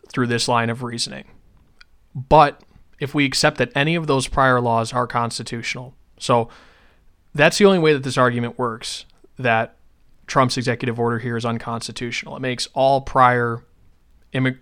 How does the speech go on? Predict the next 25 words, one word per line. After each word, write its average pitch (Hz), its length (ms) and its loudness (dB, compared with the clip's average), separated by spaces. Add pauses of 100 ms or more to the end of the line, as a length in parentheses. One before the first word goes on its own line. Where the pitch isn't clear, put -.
(120)
all 151 180 6
prior 147 320 4
non-naturalization 131 1400 0 (400)
immigration 123 540 -2
legislation 117 800 -4 (460)
unconstitutional. 123 1120 -2 (1500)
But 127 120 4
if 123 140 0
we 127 400 2 (180)
accept, - 680 0 (480)
so 131 120 -4
if - 80 -4
we 131 80 0
don't 135 180 0
take 135 180 -4
a 123 40 -2
strict - 320 -2
interpretation 120 640 -6
of 113 40 -6
the 113 80 -6
Constitution 120 800 -10 (320)
and 117 400 -4 (120)
we 120 120 -4
say 127 360 0
that 117 360 -2